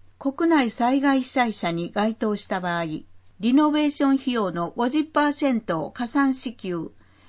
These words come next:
限度額は三十万円、千円未満切り捨てです。加算金二、十八歳以下の子供のいる子育て世帯に該当した場合、リ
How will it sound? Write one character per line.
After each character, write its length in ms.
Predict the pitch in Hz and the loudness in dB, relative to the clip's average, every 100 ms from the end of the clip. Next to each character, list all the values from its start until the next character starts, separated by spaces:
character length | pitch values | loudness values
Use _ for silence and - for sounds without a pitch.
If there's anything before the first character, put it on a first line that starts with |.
| - | -2
限 240 | 240 311 320 | 2 4 4
度 100 | 285 | 2
額 320 | 240 - 170 | 0 -2 -2
は 200 | 175 - | -2 -2
三 320 | - 254 262 | -4 0 2
十 180 | 240 254 | 2 0
万 300 | 233 220 185 | 0 0 -2
円、 260 | 165 165 - _ _ _ _ | -4 -6 -10 _ _ _ _
千 360 | - 294 294 | 0 4 6
円 160 | 302 285 | 6 6
未 160 | 269 233 | 4 4
満 260 | 190 165 | 0 -4
切 160 | - 220 | -4 -2
り 120 | 247 | -2
捨 100 | - | -2
て 140 | 226 208 | -2 -2
で 100 | 202 | -4
す。 260 | - _ _ _ _ _ _ - - _ _ | -8 _ _ _ _ _ _ -20 -20 _ _
加 120 | - 262 | -4 0
算 320 | 320 311 285 | 4 4 4
金 360 | - 262 247 | 2 0 2
二、 260 | 254 254 - _ _ _ - - | 2 0 -4 _ _ _ -20 -10
十 240 | 202 302 330 | 0 2 2
八 180 | 311 311 | 0 -2
歳 320 | - 285 285 | 0 0 0
以 60 | |
下 180 | 285 233 | 2 2
の 160 | 196 170 | 2 -4
子 160 | 233 | -2
供 240 | 247 294 294 | 2 4 4
の 160 | 269 | 4
い 80 | 262 | 2
る 140 | 196 170 | 0 -4
子 140 | 220 | -4
育 300 | 294 285 269 | 0 2 2
て 140 | 269 | 0
世 200 | - 240 233 | -2 -4 -2
帯 180 | 185 170 | -4 -2
に 140 | 170 | -2
該 280 | 202 240 254 | 0 0 0
当 220 | 240 233 | -2 -2
し 80 | - | -2
た 160 | 220 | -2
場 200 | 196 190 | 0 0
合、 60 | 180 | 0
リ 200 | 180 | -4